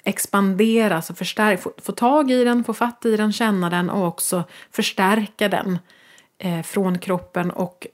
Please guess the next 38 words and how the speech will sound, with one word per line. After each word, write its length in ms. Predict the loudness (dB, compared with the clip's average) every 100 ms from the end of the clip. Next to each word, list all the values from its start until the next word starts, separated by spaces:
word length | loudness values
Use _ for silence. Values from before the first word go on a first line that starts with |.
| _ -8
expandera, 640 | -6 -2 -2 0 -2 -4 -2
låta 280 | -2 0 0
den 140 | -2
få 100 | -4
expandera 640 | -8 -6 -2 0 -2 -2 0
ut. 500 | 0 0 _ -16 -16 _ _ _ _ _ -20 -20 -20 _
Det 100 | 0
här 140 | 4
är 40 | 4
ju 220 | 2 0 0
en 260 | -2 -2 0
lång 280 | 0 0
föreläsning, 600 | 0 0 2 -2 -2 -2
men 120 | 0 2
det, 300 | 4 2 0
det, 320 | 2 4 2 -2 _ _ _ _ -18 -18 _ -2
kontentan 720 | 0 4 4 4 2 2 2
av 160 | 4 2
det 60 |
hela 360 | 0 0 0 0
är 260 | 0 0 0
ju 80 |
att 220 | -2 -6 -12
det 180 | -2 -2
är 60 |
vi 300 | 0 0 0
själva 440 | 0 0 0 0 -2
som 180 | -2 0
har 280 | 2 2
kraften 600 | -2 -4 -4 -6 -8 -8 -6 -2
att 380 | -4 -4 -14 -4
kunna 320 | 0 0 -2
kliva 340 | -2 -2 -2
in 300 | 0 0 0
i 60 | 0
en 120 | 0
ny 180 | 0 2
verklighet. 800 | 0 -2 -2 -2 -2 -4 -16